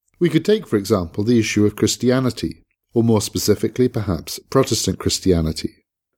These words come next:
the religion that has religious texts that states clearly, "In Christ there is no male or female, Jew or Greek, slave or free," has also been deeply implicated in the development of societies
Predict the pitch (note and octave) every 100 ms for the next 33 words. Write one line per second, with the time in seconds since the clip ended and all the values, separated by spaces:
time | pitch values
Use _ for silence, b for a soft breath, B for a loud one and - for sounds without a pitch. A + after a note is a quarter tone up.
0 | _ B2+ A#2+ A#2 A2 C#3 B2 G#2+ G#2 -
1 | A2 A2 A2 A#2 - A2 D#2 - - -
2 | A2 - - A#2+ A#2 - D3 A#2+ F2+ D#2+
3 | - _ _ _ _ _ B2 A2+ A2+ G#2
4 | - - A2+ G2+ F#2+ F#2+ F2+ F#2+ A2 B2
5 | C3+ - C3 - B2+ G2+ F2 F2+ - _
6 | _ - A#2+ A#2+ C3+ C3 F#2+ E2+ - -
7 | _ _ - B2 A2+ A2+ - G2+ F#2 -
8 | C#3 F#2 - _ _ _ _ _ _ _
9 | A#2+ B2+ D#3+ - G2+ G2 A2 G#2+ D3 D3+
10 | B2+ - C3+ B2 A2 F2 D#2 - D2 -
11 | _ A2+ G#2+ G#2 A2 A2+ B2 B2 B2 -
12 | G#2+ - C3 B2+ G2+ F#2 F#2+ F2 -